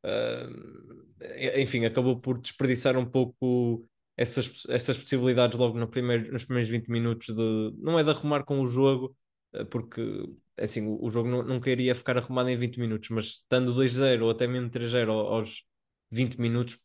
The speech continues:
pelo menos do ponto de vista mental, ia obrigar logo o Gil Vicente a um desgaste diferente, eh, do que aconteceu. A verdade é que o Gil foi acreditando, e eu acho que depois desses vinte minutos o Gil teve por cima, eh, e o onze para onze acabou por depois, eh,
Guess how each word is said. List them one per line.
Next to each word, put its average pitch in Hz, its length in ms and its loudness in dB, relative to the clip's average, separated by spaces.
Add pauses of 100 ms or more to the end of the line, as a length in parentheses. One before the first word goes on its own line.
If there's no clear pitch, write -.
(200)
pelo 139 120 6
menos 139 180 2
do 120 80 -6
ponto 123 180 -2
de 131 40 -6
vista 131 220 -2
mental, 117 1000 0
ia 113 260 2
obrigar 110 540 2
logo 110 380 0
o 123 40 0
Gil 113 200 -2
Vicente 113 380 -2
a 117 40 0
um 117 80 0
desgaste 110 460 0
diferente, 110 460 -2 (680)
eh, 113 340 2
do 107 140 -4
que 117 80 -4
aconteceu. 117 380 2
A 139 40 0
verdade 120 260 4
é - 20 -2
que 120 120 -4
o 117 40 -2
Gil 117 300 0
foi - 180 -2
acreditando, 120 520 0
e 120 40 0
eu 110 60 4
acho 107 280 0
que 107 340 -4
depois 110 380 0
desses 113 260 -4
vinte 113 320 -2
minutos 107 420 -2
o 110 60 -6
Gil 110 160 -2
teve 113 220 -2
por - 140 -18
cima, 123 500 -2 (500)
eh, 104 420 2
e 123 140 0
o 123 60 4
onze 123 240 0
para 120 140 2
onze 120 440 0
acabou 113 300 0
por 117 260 -2
depois, 113 540 0
eh, 107 640 0